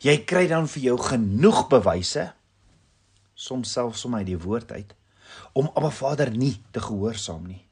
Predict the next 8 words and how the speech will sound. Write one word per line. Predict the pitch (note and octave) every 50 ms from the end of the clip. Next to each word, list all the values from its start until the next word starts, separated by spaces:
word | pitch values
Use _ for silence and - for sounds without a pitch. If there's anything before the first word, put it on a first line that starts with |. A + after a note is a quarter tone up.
| _ _ _ _ _ _ - - - _ _
En | - G2+
dis | G2 G#2 G2+ -
hierdie | G#2+ G2+ G2+ G2 G2+
klein | - B2+ B2+ C3+ C#3 C#3+ D3 D3 C#3+
sondetjies | - - - C3 B2+ A#2+ A#2 G#2+ - G#2+ G2 -
in | G#2+ G2+
jou | G2 F#2+
lewe | F#2 F2+ F#2+ F#2+ F2+ E2 E2+ D#2+ D#2